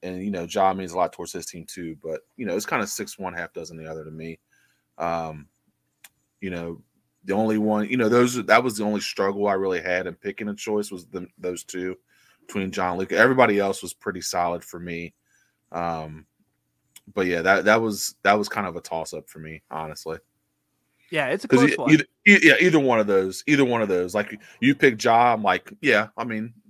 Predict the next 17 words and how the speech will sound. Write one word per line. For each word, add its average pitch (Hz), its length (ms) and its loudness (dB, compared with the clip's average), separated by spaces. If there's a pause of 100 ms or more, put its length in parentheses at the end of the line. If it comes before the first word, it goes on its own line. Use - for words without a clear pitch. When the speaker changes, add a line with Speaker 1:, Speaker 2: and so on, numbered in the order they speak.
Speaker 1:
that, 98 220 0
that 98 140 -2
makes 98 240 -6
sense." 95 460 -14
You 117 100 -8
know 113 100 -4
what 107 60 -2
I 101 40 -4
mean? 104 200 -6
Like, 82 180 -8
I, 90 120 -4 (180)
you 95 80 -16
know, 80 80 -14
it 82 80 -12
wasn't, 87 320 -8 (580)
wasn't 127 320 6
anything, 104 640 -8